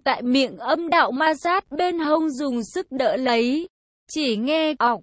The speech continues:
một tiếng, dương vật liền cắm vào hơn phân nửa,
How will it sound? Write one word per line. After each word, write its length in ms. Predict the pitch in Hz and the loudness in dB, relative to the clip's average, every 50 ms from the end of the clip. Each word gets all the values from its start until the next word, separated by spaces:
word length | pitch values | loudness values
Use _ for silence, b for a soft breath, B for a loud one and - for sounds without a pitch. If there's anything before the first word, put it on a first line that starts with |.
| _ | _
một 260 | 240 240 269 269 254 - _ | -6 -2 -2 -2 -2 -2 _
tiếng, 460 | - 254 240 233 226 233 262 302 339 359 - | 2 4 4 4 4 4 2 0 0 -4 -8
dương 400 | 254 254 330 320 311 311 302 262 | -6 -4 -2 0 0 0 2 2
vật 140 | 294 285 - | 2 2 2
liền 360 | 220 254 262 269 254 233 233 | 0 0 0 0 0 0 -2
cắm 320 | - 262 240 233 240 254 233 | -2 0 0 0 0 0 2
vào 200 | 311 285 262 240 | 4 4 4 4
hơn 320 | 233 294 330 330 320 302 - _ | 2 2 0 0 0 -2 -4 _
phân 300 | 330 302 285 277 277 262 | 0 0 0 0 0 -2
nửa, 320 | 262 262 240 214 190 170 | 0 0 0 0 0 -2